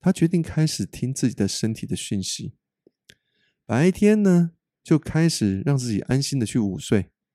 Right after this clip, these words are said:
吃完了午餐呢，就去休息。晚上感觉累了，他就开始准备放松，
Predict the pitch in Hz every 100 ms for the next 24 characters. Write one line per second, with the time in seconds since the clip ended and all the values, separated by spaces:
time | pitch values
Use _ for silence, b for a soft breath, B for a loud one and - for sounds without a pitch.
0 | _ _ _ _ _ _ _ _ - 214
1 | 233 165 151 135 110 104 139 139 123 127
2 | 135 131 - 113 - - 117 _ _ _
3 | _ _ _ _ _ _ _ _ - 131
4 | 135 - 214 175 147 _ _ _ 110 110
5 | 110 123 196 175 143 123 123 - 123 123
6 | - 123 107 - 95 90 101 - 95 87
7 | 92